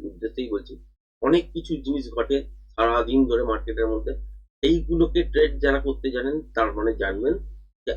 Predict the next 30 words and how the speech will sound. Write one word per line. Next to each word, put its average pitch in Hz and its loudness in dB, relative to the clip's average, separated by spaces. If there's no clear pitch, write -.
আলটিমেট 113 0
কিন্তু 123 -6
ডেলিভারিতেও 104 -2
কাজ 98 -8
করতে 98 -8
পারবেন। 87 -4
এখানে 127 -6
ডিসিপ্লিন 135 -4
থাকার 113 0
দরকার, 104 0
ডিসিপ্লিন 113 -6
না 95 -4
থাকলে 131 -4
মার্কেটে 98 -4
কিন্তু 107 -4
ইন্ট্রাডে 107 -2
ওই 107 -2
জন্য 104 -4
ম্যাক্সিমাম 104 -2
লোকে 107 0
লস 117 4
করে। - -2
সুতরাং - 0
ডিসিপ্লিন 170 4
মেনে 139 6
যদি 165 2
করেন - 0
তাহলে 123 4
কিন্তু 107 -4
লাভ 98 -2